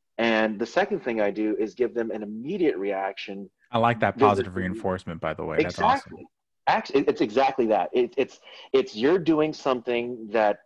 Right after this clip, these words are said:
Speaker 1: you know, that's gonna make you a better player. You're engaging the D M, you're engaging the other players. But the best thing I also tell my players at the table to do is when you see that, freaking, you know, throw out the praises. Call good role-playing moments. Tell
Speaker 2: Hell
Speaker 1: them,
Speaker 2: yeah.
Speaker 1: "Wow, that was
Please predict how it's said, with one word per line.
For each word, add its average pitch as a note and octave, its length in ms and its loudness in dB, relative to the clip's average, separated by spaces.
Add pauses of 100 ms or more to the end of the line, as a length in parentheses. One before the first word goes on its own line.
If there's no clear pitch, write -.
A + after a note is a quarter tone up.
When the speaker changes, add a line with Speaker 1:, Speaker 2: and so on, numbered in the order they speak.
(140)
Speaker 1:
you A#2+ 100 -2
know, G#2 120 2
that's C3+ 240 2
gonna E3 140 2
make C3 280 0
you B2 120 2
a A2+ 40 4
better G#2 260 0
player. B2 360 2
You're G2+ 180 -2
engaging B2 500 -2
the A#2+ 80 -6
D A2+ 240 -4
M, G#2+ 180 0
you're F#2+ 120 -8
engaging B2 400 -4
the A2 100 -2
other G2 140 -4
players. A#2 440 0 (380)
But B2 140 -2
the A#2 80 0
best B2 340 -2
thing C#3 200 -2
I G#2+ 160 2
also A#2+ 300 0
tell A2 180 -8
my G2+ 140 -4
players A2+ 360 -2
at G#2 80 -12
the F#2+ 80 -12
table C3+ 380 -2
to G#2 80 -10
do G2 240 -8
is F2+ 140 -12
when F#2 180 -16
you C3+ 180 -6
see G#3+ 300 -10
that, B3 260 0 (500)
freaking, B2+ 400 0 (580)
you B2+ 100 2
know, F#2 140 4
throw C#3 200 0
out C#3+ 140 2
the - 80 -6
praises. G#2 460 0
Call F3 280 2
good E3+ 160 2
role-playing D#3+ 520 0
moments. E2+ 380 -10
Tell D3 200 2
Speaker 2:
Hell B2+ 80 4
Speaker 1:
them, A#2 80 4
Speaker 2:
yeah. C3 200 4
Speaker 1:
"Wow, - 60 -4
that - 160 -2
was - 120 -10